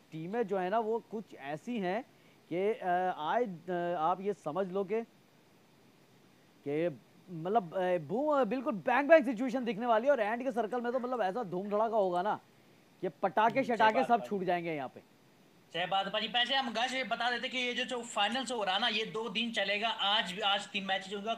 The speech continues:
Speaker 2: कल तीन matches होंगे। तो आज आ-, आपको भाई, मतलब आज नहीं, क-, फाइनल देखने को मिल जाए, कल भी वो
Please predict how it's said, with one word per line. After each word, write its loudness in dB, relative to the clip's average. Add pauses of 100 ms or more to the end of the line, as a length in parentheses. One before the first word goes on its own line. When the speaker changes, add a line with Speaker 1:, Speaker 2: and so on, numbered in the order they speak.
Speaker 2:
कल -2
तीन -4
matches -4
होंगे। -6
तो -6 (280)
आज -2
आ-, 2
आपको 0
भाई, -6
मतलब -4
आज 0
नहीं, 0
क-, -6
फाइनल 0
देखने -4
को -4
मिल -4
जाए, 0
कल 0
भी -6
वो -6